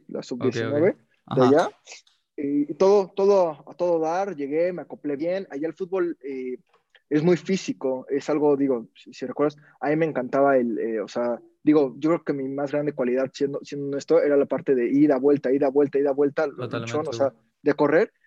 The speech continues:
Speaker 1: Y allá el fútbol, eh, te beneficia mucho, no es tanto un fútbol gambetero, ¿no? Como el que tenemos acá de, de, ahora sí que
Speaker 2: Claro.
Speaker 1: el habilidoso, güey, ¿no?
Speaker 2: Sí, sí, sí,
Speaker 1: Entonces,
Speaker 2: totalmente.
Speaker 1: obviamente, yo, yo conozco también la-, las cual-, las partes que dan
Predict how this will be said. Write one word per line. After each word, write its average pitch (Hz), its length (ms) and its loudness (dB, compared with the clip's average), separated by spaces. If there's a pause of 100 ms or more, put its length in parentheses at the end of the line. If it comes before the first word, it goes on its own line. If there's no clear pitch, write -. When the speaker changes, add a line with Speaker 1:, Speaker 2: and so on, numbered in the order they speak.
(180)
Speaker 1:
Y 175 80 0
allá 165 160 4
el 185 80 0
fútbol, 190 420 0
eh, 139 340 0
te 139 60 -4
beneficia 135 400 -4
mucho, 160 400 -4
no 151 100 -4
es 151 120 -4
tanto 165 260 -2
un 156 140 -2
fútbol 151 320 0
gambetero, 131 580 0
¿no? 139 160 -8
Como 117 200 -12
el 104 60 -14
que - 100 -10
tenemos 131 340 -8
acá 135 280 0
de, 110 220 -2
de, 113 180 -8 (360)
ahora 135 160 2
sí - 100 -2
que 127 60 4
Speaker 2:
Claro. 143 100 6
Speaker 1:
el 131 60 6
habilidoso, 143 640 2
güey, 123 280 -10
¿no? 202 160 -6
Speaker 2:
Sí, 131 280 0
sí, 127 160 -8
sí, 131 120 -8
Speaker 1:
Entonces, 127 180 -4
Speaker 2:
totalmente. 160 60 -2
Speaker 1:
obviamente, 165 540 2
yo, 160 180 0
yo 156 160 -4
conozco 165 360 -6
también 143 240 -8
la-, 139 160 -4
las 123 180 -10 (120)
cual-, 135 280 -6 (100)
las - 100 -20
partes 135 260 -10
que 139 80 -6
dan 135 300 -4